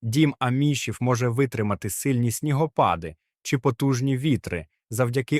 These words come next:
оптимізованим пропорціям: висота стін відносно довжини фундаменту або кут нахилу даху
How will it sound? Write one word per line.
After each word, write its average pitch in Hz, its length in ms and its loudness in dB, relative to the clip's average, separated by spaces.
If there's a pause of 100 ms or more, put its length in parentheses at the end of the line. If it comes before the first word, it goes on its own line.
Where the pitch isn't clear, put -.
оптимізованим 123 840 0
пропорціям: 104 760 0 (220)
висота 120 480 0
стін 139 520 0 (380)
відносно 123 460 0
довжини 120 500 0
фундаменту 117 880 0 (220)
або 135 280 0
кут 135 360 -2
нахилу 120 520 -2
даху 117 520 0